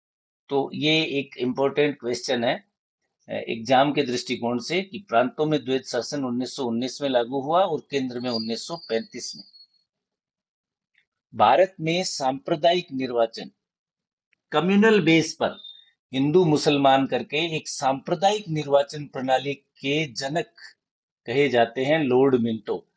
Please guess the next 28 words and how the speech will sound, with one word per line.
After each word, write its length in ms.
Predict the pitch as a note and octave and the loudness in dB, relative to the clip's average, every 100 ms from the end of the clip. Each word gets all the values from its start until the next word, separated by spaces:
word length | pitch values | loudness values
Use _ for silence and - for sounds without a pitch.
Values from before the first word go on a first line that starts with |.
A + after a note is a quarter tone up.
| _ _ _ - | _ _ _ -6
जो 160 | C#3 | -4
उस 160 | D#3 - | -4 0
समय 240 | D#3 D3+ | 2 4
भारत 340 | C3+ A2+ C3+ - | 4 4 2 0
के 120 | D3+ | 2
राज्य 300 | C#3+ C3 C3 | 4 4 2
सचिव 380 | C#3+ C3 - D3 | -2 -4 -4 -2
हुआ 200 | B2+ A#2 | 2 2
करते 360 | A2+ A2+ B2 A2+ | 2 -2 -6 -6
थे 140 | C#3+ F3 _ _ _ _ | -4 -4 _ _ _ _
और 140 | C3 C#3 | -6 -2
उन्नीस 440 | C#3+ D#3 F3 - | -2 -2 -4 0
सौ 140 | F3 | 0
नौ 300 | D3 C#3 D#3+ | 2 4 4
के 200 | E3+ F3 | 2 0
भारत 400 | D3+ A2 A#2+ D3+ | -2 0 2 0
शासन 380 | - C#3+ B2+ C#3+ | 0 -4 -4 -6
अधिनियम 520 | A2 G#2+ A#2+ B2+ B2 | -8 -8 -6 -4 -4
में 220 | A#2+ D3+ E3+ B2 | -4 -4 -6 -8
इन्होंने 300 | A2+ A2+ B2 | -4 -2 -2
ये 120 | B2 | -4
प्रावधान 580 | A#2 A2 A2 G2+ A2+ D#3+ | -2 0 0 -2 -8 -8
किया 300 | - A2 E2+ | -8 -6 -6
था। 260 | - - _ _ _ _ _ _ _ | -8 -20 _ _ _ _ _ _ _
अब 100 | C3+ | -4
सबसे 420 | - D#3+ D3+ F#3 D#3 | -2 -4 -2 0 2
important 640 | C#3+ - D#3+ D#3+ E3 D3 | 0 2 0 2 -2 2
है 300 | C3+ D3 - | 2 2 -2